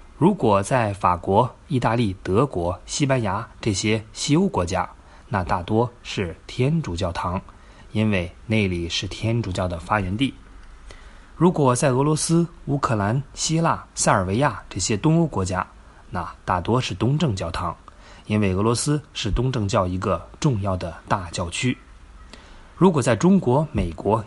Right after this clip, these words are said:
英国、澳大利亚和北欧，那新教教堂的可能性就大很多。方法二，进去以后看到金碧辉煌的各种平面装饰和无数耶稣和圣母的画像，很少实体雕像的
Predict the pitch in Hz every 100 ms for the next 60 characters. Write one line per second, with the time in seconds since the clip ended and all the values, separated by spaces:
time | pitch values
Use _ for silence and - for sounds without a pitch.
0 | - 160 165 107 120 - - 147 131 170
1 | 120 - - 143 87 90 156 185 - -
2 | - 110 85 - 131 156 135 98 101 98
3 | 101 - 85 87 - 107 85 - 92 85
4 | 95 - 85 107 - - - - - -
5 | - - - 156 165 92 95 143 - -
6 | - - - - - - 165 - 95 87
7 | 151 - - - - 113 107 98 90 131
8 | 151 135 101 120 110 95 101 95 165 147
9 | 113 92 87 101 110 104 120 135 - 113
10 | - - - 107 92 120 117 95 110 127
11 | 120 147 147 139 - - 107 98 190 156
12 | 107 87 101 147 101 - 123 - - -
13 | - - - 226 220 127 - 170 107 139
14 | 180 208 160 90